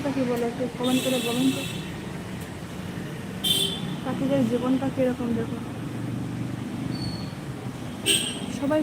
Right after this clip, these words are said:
বলে পাখিদের জীবন নাকি অনেক ভালো, অনেক, অনেক মানে সুন্দর, কিন্তু আমার মতে পাখিদের জীবন সত্যি আরও কষ্টকর, কারণ তারা নির্বোধ প্রাণী,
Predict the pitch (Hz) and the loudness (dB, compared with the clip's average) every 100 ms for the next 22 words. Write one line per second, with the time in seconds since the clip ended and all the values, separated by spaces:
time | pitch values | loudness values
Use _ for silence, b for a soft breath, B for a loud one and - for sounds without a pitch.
0 | 269 269 262 247 262 277 247 247 254 269 | 6 4 2 0 0 2 2 2 4 4
1 | 262 254 233 247 240 233 233 233 226 - | 2 -2 0 2 2 0 0 0 -2 -4
2 | 240 247 254 254 240 233 226 - - - | 0 2 2 0 -2 0 -2 -2 -4 -4
3 | - - - - - 233 233 226 254 262 | -2 -2 -2 -2 0 2 2 2 2 4
4 | 262 247 247 254 254 254 269 247 233 247 | 2 2 4 6 4 4 2 2 0 2
5 | 262 247 240 247 - 247 - 220 - 247 | 2 4 2 2 2 0 -2 -2 0 0
6 | 262 262 - 240 214 185 - - - - | 2 0 -2 -2 -2 -4 -6 -6 -6 -6
7 | - - - 302 294 277 285 269 247 240 | -6 -4 -2 0 2 2 6 8 8 6
8 | 262 269 254 | 2 2 0